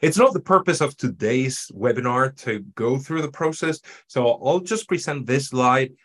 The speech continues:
um, and another slide, and I'll move on to how to write great requirements. But following this process is absolutely necessary to write high quality requirements. Why?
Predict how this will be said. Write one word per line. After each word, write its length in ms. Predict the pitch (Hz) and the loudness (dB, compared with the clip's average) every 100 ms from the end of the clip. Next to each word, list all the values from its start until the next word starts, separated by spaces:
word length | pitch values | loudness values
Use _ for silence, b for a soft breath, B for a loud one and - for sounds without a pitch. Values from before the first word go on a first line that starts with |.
| _ - | _ -6
um, 560 | 107 101 101 98 92 - | -2 -2 -2 -6 -10 -10
and 160 | 135 113 | -8 -6
another 340 | 113 123 139 | -4 -2 -2
slide, 400 | 135 117 113 120 - | -2 -2 0 -2 -4
and 160 | 110 | -2
I'll 180 | 110 107 | -2 -2
move 320 | 110 127 123 | -4 -4 -2
on 380 | 110 123 139 139 - | -2 -2 -4 -8 -8
to 340 | 127 123 120 B B B | -4 -4 -8 B B B
how 260 | - 131 | -8 -6
to 160 | 127 117 | -4 -4
write 300 | 113 117 - | 0 -2 -2
great 320 | 101 110 117 | -6 -4 -2
requirements. 680 | 185 180 175 160 165 175 160 - B B B _ 107 - | -4 -2 0 0 0 -4 -10 -20 B B B _ _ -2
But 400 | 151 156 - _ _ _ _ - | 0 0 -2 _ _ _ _ -4
following 380 | 165 302 262 135 | 0 0 -2 -4
this 220 | 113 - | -4 -8
process 680 | - 78 - - - - - B B - | -12 -12 -12 -12 -12 -12 -16 B B 0
is 300 | 160 - - | 0 0 -2
absolutely 1040 | 151 180 - - 170 160 143 139 147 143 139 b b _ _ _ - | -2 -2 -2 0 2 4 2 2 2 2 -2 b b _ _ _ -4
necessary 1080 | 123 123 131 143 160 - 104 - 87 92 | 2 4 6 4 2 -2 -4 -4 -4 -6
to 140 | - 120 | -2 0
write 280 | 104 104 - | 0 0 -4
high 300 | - 113 104 | -8 -4 -4
quality 460 | - 104 87 - | -2 -4 -4 -8
requirements. 600 | 87 82 - 82 - - | -10 -8 -8 -8 -10 -4
Why? 400 | 147 185 - - | 0 2 2 -2